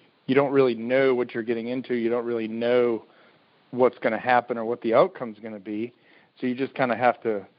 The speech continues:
trust the process that you're gonna do, that you're gonna keep growing and you're gonna learn new things. You can't just learn everything all at once.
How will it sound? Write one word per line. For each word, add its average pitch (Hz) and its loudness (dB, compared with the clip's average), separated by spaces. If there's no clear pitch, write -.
trust 139 2
the 120 -8
process 127 0
that 113 -4
you're 110 -8
gonna 113 -8
do, 123 -2
that 127 4
you're 120 0
gonna 117 -4
keep 117 -4
growing 123 2
and 113 -6
you're 113 -4
gonna 110 -4
learn 127 -2
new 117 -4
things. 120 0
You 107 -12
can't 127 -4
just 101 -12
learn 131 4
everything 123 0
all 120 6
at 110 -2
once. 120 0